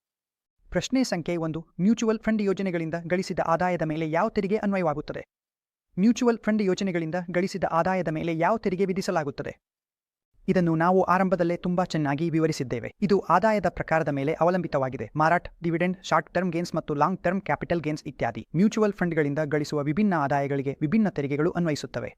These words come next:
ಮ್ಯೂಚುವಲ್ ಫಂಡ್‌ಗಳಿಂದ ಗಳಿಸುವ ಕೆಲವು ಆದಾಯಗಳು ತೆರಿಗೆಯಿಂದ ವಿನಾಯಿತಿ ಹೊಂದಿವೆ, ಆದರೆ ಕೆಲವು ಆದಾಯಗಳಿಗೆ ಹತ್ತು ಪರ್ಸೆಂಟ್ ಪ್ಲಸ್ ಸರ್ಚಾರ್ಜ್ ತೆರಿಗೆ ವಿಧಿಸಲಾಗುತ್ತದೆ.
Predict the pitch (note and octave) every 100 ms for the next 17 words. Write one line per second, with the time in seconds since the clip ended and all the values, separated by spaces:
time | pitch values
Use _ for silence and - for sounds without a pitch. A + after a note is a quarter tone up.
0 | D#3 G#3+ A3+ G#3+ G3+ F3 D#3+ D#3 D#3+ D3+
1 | D#3 - C#3+ - D3 C#3+ C#3 D#3+ D3 C#3+
2 | C#3 D#3 D#3+ D3+ C3+ C#3+ D3 D#3 D#3+ D3+
3 | C3 B2+ B2+ - D#3 D3+ D#3 - E3+ F#3
4 | D#3+ D#3+ D#3+ D3+ C#3 D#3+ - - A3 D3+
5 | - F3+ - D#3 - C#3+ - C#3+ F#3 -
6 | C#3 C#3 D#3 D3+ D#3+ C3+ B2 - -